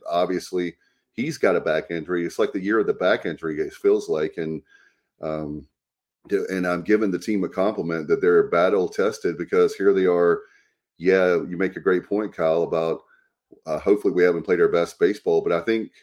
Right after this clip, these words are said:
uh, if I'm not, uh, mistaken, uh, we haven't had a healthy player, like a, a healthy team. I mean, the entire team, the entire season, because I believe, uh, uh, McChrystal,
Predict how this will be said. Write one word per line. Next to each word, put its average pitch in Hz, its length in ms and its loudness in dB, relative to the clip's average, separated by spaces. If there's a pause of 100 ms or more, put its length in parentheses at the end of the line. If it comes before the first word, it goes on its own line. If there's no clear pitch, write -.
(140)
uh, - 280 -16 (400)
if - 120 -14
I'm 95 140 -2
not, 104 240 -2 (160)
uh, 85 160 -8
mistaken, 82 640 -2 (640)
uh, 82 80 -2
we 120 160 0
haven't 113 300 2
had 101 360 0
a 87 40 -4
healthy 104 460 0
player, 101 560 0
like 82 220 -2
a, 65 200 -8
a 73 80 -14
healthy 110 400 0
team. 101 500 -6
I 87 40 -4
mean, 90 260 -4
the 78 260 -2
entire 90 380 0
team, 92 440 -6 (680)
the 87 80 -2
entire 87 340 2
season, 87 440 -8 (160)
because 87 360 0
I 87 80 2
believe, 98 440 -2
uh, 80 420 0 (1600)
uh, 78 220 -8
McChrystal, 87 760 -4